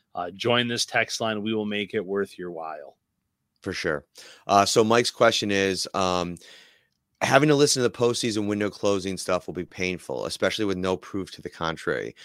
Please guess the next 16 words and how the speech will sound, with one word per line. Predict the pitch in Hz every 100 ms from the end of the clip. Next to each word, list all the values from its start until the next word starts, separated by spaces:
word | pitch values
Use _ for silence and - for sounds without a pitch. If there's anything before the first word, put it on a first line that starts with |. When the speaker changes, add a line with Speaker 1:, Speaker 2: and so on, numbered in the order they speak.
| - -
Speaker 2:
There's | 92
been | 101
a |
lot | 98 101
of | 117
talk | 117 107
about | 107 98 -
Brady | 104 104
being | 104 101 98 98
over-reliant | 104 101 107 101 98 92 92 90 87 90
on | 92
the | 85
run | 78 95 92 80
against | 80 82 -
the | 78
Chief, | - 95 50 -